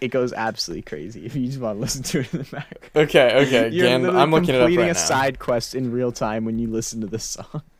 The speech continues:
Speaker 1: <laughs> That just made, I'm sorry, it's so random, but it just made me crack up because I was like, "Wait, this is on streaming." So if <laughs> anyone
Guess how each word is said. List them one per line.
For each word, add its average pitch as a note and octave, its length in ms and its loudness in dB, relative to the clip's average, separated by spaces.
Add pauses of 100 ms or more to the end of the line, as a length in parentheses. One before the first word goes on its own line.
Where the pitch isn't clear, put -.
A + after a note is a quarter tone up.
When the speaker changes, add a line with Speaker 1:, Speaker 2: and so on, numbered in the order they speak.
(340)
Speaker 1:
<laughs> A3+ 160 0 (520)
That D3 140 -2
just C#3+ 380 -8
made, A2 420 -2
I'm A2 160 -6
sorry, F2 320 -4
it's - 140 -6
so C#3 200 0
random, A2+ 480 -4
but A2+ 120 -4
it G#2 60 -6
just B2 180 -14
made B2 120 -4
me A#2 100 -4
crack G2 380 -6
up G#2 120 -4
because B2 140 -12
I - 20 -8
was A2 100 -10
like, A2 140 -8
"Wait, G#2+ 220 -6
this C3 140 -8
is E3 140 -6
on G#2 300 -10
streaming." F2+ 640 -12 (320)
So A#2+ 300 -2
if A#2 160 -8
<laughs> - 40 -20
anyone - 720 -10